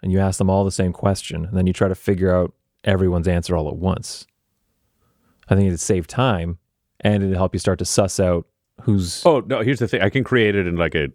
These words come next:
Speaker 2: like, a fifteen-foot radius circle, so I can just put 'em all in a circle.
Speaker 1: That's what I'm saying.
Speaker 2: Yeah,
Speaker 1: Yeah,
Speaker 2: yeah,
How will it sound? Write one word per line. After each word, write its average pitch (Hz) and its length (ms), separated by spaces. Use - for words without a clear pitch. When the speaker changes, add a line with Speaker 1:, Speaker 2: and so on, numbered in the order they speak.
Speaker 2:
like, 80 140
a 67 100
fifteen-foot 87 480
radius 76 320
circle, 95 320
so - 100
I 95 40
can 104 80
just 82 100
put 107 100
'em 80 80
all 90 200
in 64 80
a - 40
circle. 127 120
Speaker 1:
That's 170 160
what 104 80
I'm 120 140
saying. 80 240
Speaker 2:
Yeah, 139 160
Speaker 1:
Yeah, 110 40
Speaker 2:
yeah, 104 60